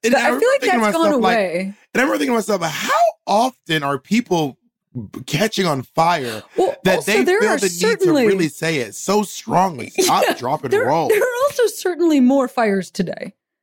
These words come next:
Speaker 2: Fire
Speaker 1: Yeah, for
Speaker 2: is
Speaker 1: sure.
Speaker 2: the, the risk of fire continuing to increase. The number of times we're told to stop, drop, and roll is only on the decline. So there's a real mismatch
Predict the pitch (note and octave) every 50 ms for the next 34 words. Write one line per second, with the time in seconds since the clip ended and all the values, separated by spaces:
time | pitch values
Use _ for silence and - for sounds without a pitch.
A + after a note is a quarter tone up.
0 | _ _ _ _ _ _ _ - E4+ F4 F#4+ F#4+ C#4 A3 D#3 A3 B3+ B3 A#3 F#3+
1 | E3+ - - F3+ D3 A#2+ G2+ G2+ C4+ D#4+ E4 C#4+ - B3 C4 A3+ D4+ C#4+ C4 C4
2 | C4 - _ _ _ - A#3+ B3 F4 F#4+ F#4 - - - C#4 - C4 A#3+ A3+ A3
3 | G#3 G#3 G#3 - - A#3+ A#3+ A#3+ A#3+ - - E4 D#4 C#4+ D4+ D4+ C#4+ C4+ B3 -
4 | - B3+ B3 A#3 G#3+ - - _ _ _ _ _ _ _ _ _ _ _ - G#3
5 | G#3+ G3+ - G#3+ G3+ F#3 F3+ F3 - - - _ _ _ _ A#3 A3+ A#3 A#3+ A#3+
6 | A#3+ A#3+ A3+ - - A3+ G#3 G3+ F3+ F3+ F#3+ F#3 F#3 - _ _ _ _ _ _
7 | _ _ _ _ _ _ _ _ _ _ _ _ _ _ - - A3 G3+ F#3+ G3
8 | - G#3 F3+ F3+ - F3 F3 - F3+ F#3 F3+ E3 E3 - F#3+ F#3 - - G3+ F#3+
9 | F3+ F3 D#3+ D#3 D#3 D3+ D#3+ - - E3 - - - E3+ - - A#3 G#3 A#3+ A#3
10 | B3+ C4 B3 D4+ D#4+ D#4 C#4+ B3 A#3 - - G3+ F3 - - - - -